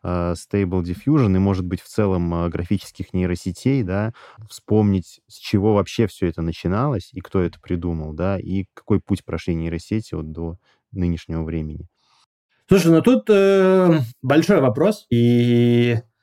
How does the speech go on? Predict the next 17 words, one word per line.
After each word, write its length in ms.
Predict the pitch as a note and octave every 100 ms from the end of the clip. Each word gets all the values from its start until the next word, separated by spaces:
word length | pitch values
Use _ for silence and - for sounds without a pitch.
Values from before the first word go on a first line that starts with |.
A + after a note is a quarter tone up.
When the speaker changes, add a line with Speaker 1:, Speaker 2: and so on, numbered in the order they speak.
| -
Speaker 2:
наверное, 580 | C3+ B2+ D3+ D#3 D3+ C#3
чтобы 300 | - C#3+ C3+
на 80 | C3+
него 300 | C#3 C#3 C3+
отвечать, 600 | B2+ B2 F3+ A3 - _
я 180 | C3 D3
вообще 340 | D#3+ C#3+ - D#3+
начну 420 | A2 - A2+ B2
про 340 | A#2 A#2+ A#2+
историю 400 | B2 A#2 C#3 C3 A#2+
нейросетей 680 | A#2+ A#2 A2+ A#2 F#3 A3+
за 160 | B2 C#3
последние, 680 | A#2+ - B2+ B2+ A2+ G#2+ - _ -
там, 80 | A2+
лет 180 | A#2+
десять, 300 | A#2 A2+ - _ _ _ _ -
верхнеуровневую. 760 | A#2 B2+ B2+ C3+ A#2+ F#2+ -